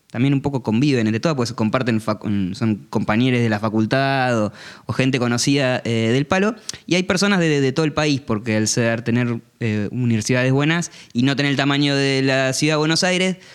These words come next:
bueno, mu-, mucha gente elige, eh, ese lugar y la, eh, ciudad de La Plata. Eh, ¿cómo, cómo vieron que estuvieron en el, de ese desarrollo de esa escena electrónica platense, de hacer las fiestas,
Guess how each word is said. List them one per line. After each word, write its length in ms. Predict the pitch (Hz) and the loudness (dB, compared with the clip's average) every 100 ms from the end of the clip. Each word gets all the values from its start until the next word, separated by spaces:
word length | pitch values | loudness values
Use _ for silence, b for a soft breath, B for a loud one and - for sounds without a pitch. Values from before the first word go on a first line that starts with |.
| B | B
bueno, 320 | 117 90 92 | -4 -2 -4
mu-, 180 | 123 127 | -2 0
mucha 300 | 104 131 139 | 2 0 0
gente 180 | 135 139 | -2 0
elige, 720 | 127 120 131 117 107 104 104 | -2 0 0 0 -2 -2 -4
eh, 40 | 101 | -6
ese 220 | 117 - | -6 -6
lugar 240 | 113 120 151 | -2 0 0
y 40 | |
la, 300 | 120 98 107 b b b b _ | -2 -4 -8 b b b b _
eh, 200 | 107 101 | -4 -4
ciudad 240 | - 117 120 | 0 0 0
de 80 | |
La 100 | 113 | 0
Plata. 380 | 110 117 104 101 B B B B B | 0 0 0 -4 B B B B B
Eh, 480 | 135 135 135 135 - - _ _ _ _ _ | 0 2 0 -4 -16 -20 _ _ _ _ _
¿cómo, 1200 | 214 254 226 180 151 139 131 127 123 123 120 87 50 - - _ _ | 0 2 2 2 2 2 0 0 0 0 -2 -4 -8 -14 -16 _ _
cómo 280 | 190 208 175 | 0 2 2
vieron 600 | 156 170 180 180 170 - - - | 2 2 2 2 0 -2 -10 -6
que 100 | 117 | -4
estuvieron 500 | 123 120 120 110 104 | 0 2 2 2 2
en 100 | 110 | 2
el, 220 | 110 110 | 2 2
de 80 | 123 | 0
ese 320 | 131 120 - | 0 0 -4
desarrollo 640 | 127 120 - 123 120 156 160 | -4 -4 0 -2 0 0 0
de 40 | |
esa 140 | 143 120 | -2 -2
escena 340 | - 135 123 | 0 0 0
electrónica 680 | 110 107 - 117 110 107 104 | 0 -2 0 0 0 0 0
platense, 320 | 107 110 110 | 0 0 0
de 40 | |
hacer 180 | 104 117 | 0 0
las 120 | 117 | -2
fiestas, 720 | - 123 123 - 113 104 - | 0 0 0 -2 -4 -2 -6